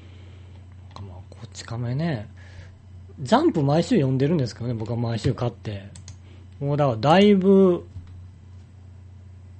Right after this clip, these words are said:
もう、に、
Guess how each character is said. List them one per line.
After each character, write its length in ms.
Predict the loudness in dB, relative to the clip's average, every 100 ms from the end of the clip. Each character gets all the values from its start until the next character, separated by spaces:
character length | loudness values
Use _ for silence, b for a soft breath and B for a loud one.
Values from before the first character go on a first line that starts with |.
| -20 -20 -12
も 680 | -2 2 2 4 4 2 0 -10 -20 -20 -20 -20 -20 -20 B B B B B -20 -8
う、 40 | -2
に、 420 | 2 0 -2